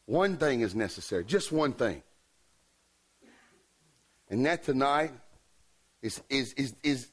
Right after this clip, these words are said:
is the thing that all of us need to do. And that's surrender.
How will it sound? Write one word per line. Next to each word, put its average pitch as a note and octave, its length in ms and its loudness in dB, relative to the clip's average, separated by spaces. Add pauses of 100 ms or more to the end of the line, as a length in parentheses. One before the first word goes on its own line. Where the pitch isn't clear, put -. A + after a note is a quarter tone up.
is D#3 320 0
the E3+ 120 0
thing F#3 400 2
that C3 120 2
all D#3+ 300 6
of D#3 100 0
us D3+ 220 0
need D#3+ 460 0
to B2+ 100 -8
do. A2 460 0 (2250)
And A#2+ 100 0
that's D3+ 140 2
surrender. E3+ 440 2